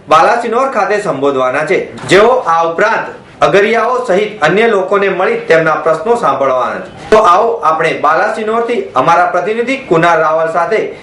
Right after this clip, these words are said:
જાણીએ રાહુલ ગાંધી જાહેર સભામાં કયા મુદ્દાઓ લો-, લોકો સમક્ષ મૂકી રહ્યા છે તેમજ ત્યાંની વ્યવસ્થા કેવી છે. તો કુનાલ રાવલ,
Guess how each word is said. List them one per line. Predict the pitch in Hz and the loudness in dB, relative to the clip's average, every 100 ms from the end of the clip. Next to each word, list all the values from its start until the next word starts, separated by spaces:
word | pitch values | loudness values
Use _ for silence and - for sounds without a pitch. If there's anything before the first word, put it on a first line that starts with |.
| - - | -12 2
જાણીએ | 156 202 247 202 - | 2 4 2 0 0
રાહુલ | 156 175 214 202 | 0 2 0 0
ગાંધી | 175 180 - | 0 0 -2
જાહેર | 151 160 196 | 0 0 0
સભામાં | 202 180 226 240 - | -2 -2 0 -2 -2
કયા | 202 233 226 | 0 0 -2
મુદ્દાઓ | 185 214 247 190 | 0 2 2 2
લો-, | 160 160 - | -2 -6 -10
લોકો | 151 165 185 226 | 0 0 2 0
સમક્ષ | 214 190 220 - | 0 -2 -2 -4
મૂકી | 139 165 202 | -6 0 2
રહ્યા | 190 202 | 2 0
છે | 208 269 | -2 -4
તેમજ | - - 185 175 - - - | -2 2 4 2 -2 -6 0
ત્યાંની | 170 190 247 | 0 2 0
વ્યવસ્થા | 180 156 180 175 202 - | 0 0 -2 -2 0 0
કેવી | 160 139 143 | -2 -4 -2
છે. | 165 135 - - - | -2 -2 -4 -8 4
તો | 240 | 4
કુનાલ | 233 214 240 262 | 4 2 2 0
રાવલ, | 262 269 269 | -2 -2 -4